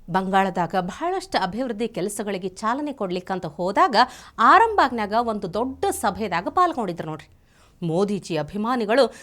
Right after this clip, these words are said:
ಸಾವಿರ ಸಾವಿರ ಸಂಖ್ಯೆದಾಗ ಬಂದಿದ್ರು. ಅಲ್ಲಿ ಒಂದು ಹೆಣ್ಣು ಹುಡುಗಿ ಜಗನ್ನಾಥ ಸ್ವಾಮಿ ಪೇಂಟಿಂಗ್ ಮಾಡಿ ಅದಕ್ಕೆ ಕಟ್ ಹಾಕ್ಸಿ ಎತ್ ಹಿಡ್ಕೊಂಡು ತೋರಿಸ್ಲಿಕ್ಕತ್ತಿದ್ಲು. ಮೋದಿಜಿ ಹದ್ದಿನ ಕಣ್ಣಂದ್ರ ಹಂಗೆ ನೋಡ್ರಪ್ಪ.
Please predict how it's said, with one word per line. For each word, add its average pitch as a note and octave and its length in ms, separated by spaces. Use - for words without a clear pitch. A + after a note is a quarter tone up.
ಸಾವಿರ D#4+ 520
ಸಾವಿರ G3 300
ಸಂಖ್ಯೆದಾಗ A3+ 560
ಬಂದಿದ್ರು. C4 420
ಅಲ್ಲಿ A4 320
ಒಂದು B3+ 260
ಹೆಣ್ಣು C4+ 300
ಹುಡುಗಿ E3+ 340
ಜಗನ್ನಾಥ G3+ 560
ಸ್ವಾಮಿ E3+ 440
ಪೇಂಟಿಂಗ್ D4+ 560
ಮಾಡಿ G#3 420
ಅದಕ್ಕೆ F#3+ 260
ಕಟ್ F#4+ 320
ಹಾಕ್ಸಿ - 720
ಎತ್ F#4 340
ಹಿಡ್ಕೊಂಡು B3+ 400
ತೋರಿಸ್ಲಿಕ್ಕತ್ತಿದ್ಲು. A#3 880
ಮೋದಿಜಿ E4+ 600
ಹದ್ದಿನ G#3+ 460
ಕಣ್ಣಂದ್ರ A#3 560
ಹಂಗೆ G3 360
ನೋಡ್ರಪ್ಪ. D3+ 400